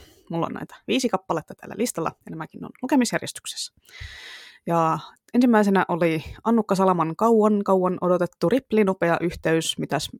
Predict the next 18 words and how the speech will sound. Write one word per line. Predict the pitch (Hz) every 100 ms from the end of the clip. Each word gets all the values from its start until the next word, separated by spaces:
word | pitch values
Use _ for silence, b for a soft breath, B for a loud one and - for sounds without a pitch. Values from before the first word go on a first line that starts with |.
| _
mitä | 175 165
minä | 160 160
jo | 147
hehkuttelinkin | 170 254 - - 226 220 220 214
joskus | 208 - -
aiemmin | 196 190 190
tänä | 190 185
vuonna | 185 180 180
täällä, | 175 175
niin | 175 156
en |
minä | 165 170
nyt | 175
sitä | - 180
juonta | 170 175 175
rupea | - 196
tässä | - -
kertaamaan. | - 262 - 202 196 196